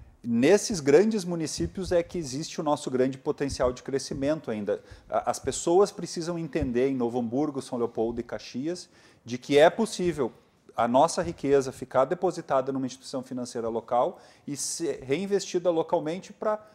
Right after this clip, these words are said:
gerar riqueza localmente. Nos municípios menores, o nosso share,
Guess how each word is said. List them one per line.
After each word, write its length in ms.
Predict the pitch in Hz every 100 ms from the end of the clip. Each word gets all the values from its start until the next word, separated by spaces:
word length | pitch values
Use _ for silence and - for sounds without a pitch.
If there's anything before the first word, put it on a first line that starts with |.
| _
gerar 360 | - 135 151 196
riqueza 440 | 214 - 139 120
localmente. 640 | 113 101 - 101 85 - - _ _ _ _ _ _ _ -
Nos 280 | 147 190 202
municípios 640 | 220 202 - 175 170 156
menores, 560 | 139 127 131 165 156 131
o 60 |
nosso 320 | 139 139 139 -
share, 420 | - 131 135